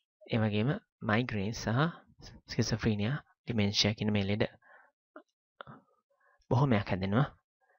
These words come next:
විටමින් ඩී අඩු වුණාම. සාමාන්‍යයෙන් ස්වභාව-, නෝමල් කෙනෙක්ට විටමින් ඩී තියෙන්න ඕන පනහත් හැත්තෑවත් අතර nanograms per M L. ඒ වුණාට අපි පිළිකාවකට හෝ හදවත් රෝගයකට අපි මේක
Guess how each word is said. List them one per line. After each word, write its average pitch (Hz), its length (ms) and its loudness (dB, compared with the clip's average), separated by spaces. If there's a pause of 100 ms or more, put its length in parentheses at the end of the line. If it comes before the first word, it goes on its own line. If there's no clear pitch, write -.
(120)
විටමින් 98 340 -4
ඩී 127 180 2 (140)
අඩු 147 160 4
වුණාම. 92 240 2 (1600)
සාමාන්‍යයෙන් 113 580 2 (420)
ස්වභාව-, 110 560 2 (200)
නෝමල් 110 400 2 (580)
කෙනෙක්ට 104 380 -4 (220)
විටමින් 107 380 -2
ඩී 104 160 -2
තියෙන්න 101 320 -2
ඕන 127 180 -2 (100)
පනහත් 117 480 0
හැත්තෑවත් - 680 -2
අතර - 220 0 (300)
nanograms 110 560 0 (100)
per 123 220 2
M 104 180 0
L. 98 140 0 (1200)
ඒ 117 60 4
වුණාට 107 280 4
අපි 107 200 4 (220)
පිළිකාවකට 110 580 2
හෝ 110 180 4
හදවත් 104 380 0
රෝගයකට 104 320 0 (300)
අපි - 160 2
මේක 104 240 -2